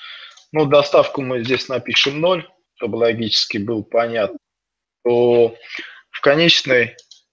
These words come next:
э, сумме, когда вот человек про-, продаёт, то где-то около чистых может у него выйти около семнадцать долларов.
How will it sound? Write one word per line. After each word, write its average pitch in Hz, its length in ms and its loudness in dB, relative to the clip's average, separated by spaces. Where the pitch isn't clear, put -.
э, 113 640 2
сумме, 165 380 -2
когда 120 360 2
вот 113 140 0
человек 120 400 2
про-, 123 260 0
продаёт, 147 800 -2
то 120 400 0
где-то 131 400 -2
около 131 380 -2
чистых - 640 -2
может 127 340 -4
у 123 60 -6
него 120 260 0
выйти 147 240 0
около 120 240 -2
семнадцать 123 560 0
долларов. 107 420 -2